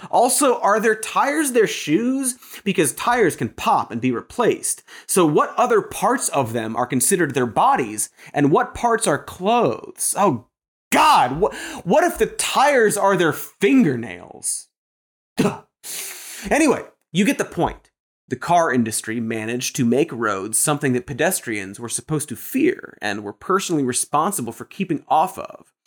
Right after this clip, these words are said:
And by the nineteen thirties, car dependence firmly had a th-, foothold, tire hold, tire hold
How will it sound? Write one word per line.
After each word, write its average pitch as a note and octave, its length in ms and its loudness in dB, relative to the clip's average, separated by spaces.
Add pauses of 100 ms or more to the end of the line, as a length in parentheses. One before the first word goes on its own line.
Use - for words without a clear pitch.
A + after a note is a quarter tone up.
(200)
And A#2 100 2
by B2 140 0
the A#2+ 80 0
nineteen C3 320 -2
thirties, C#3+ 560 0
car D#3+ 380 0
dependence A#2 520 -6
firmly D#3+ 440 -2
had A2 260 -6
a G2+ 80 -8
th-, - 760 -20 (320)
foothold, D#3+ 720 -4 (120)
tire C#3 360 -2
hold, E2+ 440 -12 (720)
tire C#3+ 260 -2
hold F#2+ 300 -10